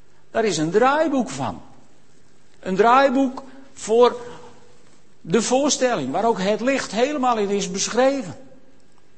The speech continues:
En als Jezus tegen ons zegt: "Jij bent het licht van de wereld",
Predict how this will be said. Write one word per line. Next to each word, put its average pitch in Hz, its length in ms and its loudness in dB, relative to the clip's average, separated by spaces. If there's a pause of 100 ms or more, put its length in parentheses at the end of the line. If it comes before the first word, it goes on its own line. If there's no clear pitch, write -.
(520)
En 170 120 0
als 175 140 2
Jezus 220 380 6
tegen 214 280 4
ons 254 240 2
zegt: 202 240 0
"Jij 226 220 2
bent 240 240 2
het 196 140 -2
licht 226 320 0
van 208 160 -2
de 190 100 0
wereld", 214 520 0